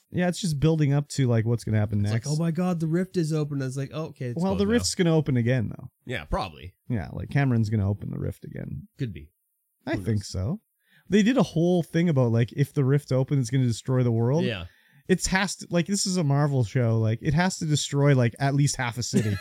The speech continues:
Speaker 2: <laughs> Yeah.
Speaker 1: before it can be closed, right?
Speaker 2: Yes,
Speaker 1: So
Speaker 2: I think so.
Speaker 1: it's gonna open again. Um, I mean, again, it's kind of more of a kids show, so
Speaker 2: Oh, yeah, definitely.
Speaker 1: it's kinda like they can't go too crazy with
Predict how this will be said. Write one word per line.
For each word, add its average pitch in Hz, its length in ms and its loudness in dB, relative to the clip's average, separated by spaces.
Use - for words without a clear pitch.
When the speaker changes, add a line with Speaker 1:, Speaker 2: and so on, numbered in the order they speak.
Speaker 2:
<laughs> 226 800 -4
Yeah. 139 240 -10
Speaker 1:
before 151 300 4
it 135 60 0
can 143 120 4
be 127 100 2
closed, 107 480 0
right? 120 120 2
Speaker 2:
Yes, 180 340 0
Speaker 1:
So 120 260 -2
Speaker 2:
I 113 100 0
think 104 180 -8
so. - 180 -16
Speaker 1:
it's 135 140 0
gonna 160 220 4
open 113 220 2
again. 98 380 -2
Um, 117 580 2
I 202 120 6
mean, 214 220 4
again, 185 300 4
it's - 260 0
kind - 360 0
of 196 80 2
more 202 160 2
of 175 80 2
a 151 60 2
kids 196 260 0
show, 208 460 -2
so 156 340 0
Speaker 2:
Oh, - 40 4
yeah, 139 180 2
definitely. 95 500 -4
Speaker 1:
it's 143 240 -4
kinda 160 280 0
like 151 140 2
they 147 120 2
can't 165 260 0
go 147 160 4
too 151 200 0
crazy 147 460 0
with 147 240 0